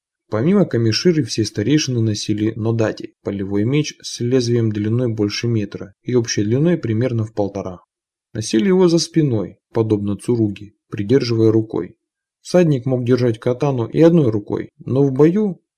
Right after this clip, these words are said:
на земле этот меч из-за своего веса предпочитали держать двумя руками. Ранние техники работы катаны включают в себя широкие круговые рубящие и режущие движения,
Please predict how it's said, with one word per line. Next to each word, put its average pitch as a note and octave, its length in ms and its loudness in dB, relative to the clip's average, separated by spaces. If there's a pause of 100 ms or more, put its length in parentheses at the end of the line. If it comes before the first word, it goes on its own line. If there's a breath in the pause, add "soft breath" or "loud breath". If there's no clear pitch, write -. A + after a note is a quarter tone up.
на A2+ 140 0
земле A2 540 -2 (100)
этот A#2+ 320 -4
меч E3+ 300 0
из-за A2+ 200 -6
своего A2+ 440 2
веса A2 520 0
предпочитали A2+ 640 -2
держать A#2 340 2
двумя A2+ 320 2
руками. G2 420 -10 (840)
Ранние C#3 480 0
техники A#2 440 0
работы A#2 400 4
катаны A2+ 500 0
включают D#3+ 500 -4
в - 40 -16
себя D3 280 2
широкие G#2+ 500 0
круговые A#2 560 2
рубящие B2 560 0
и - 20 2
режущие G#2+ 520 0
движения, G#2 640 -4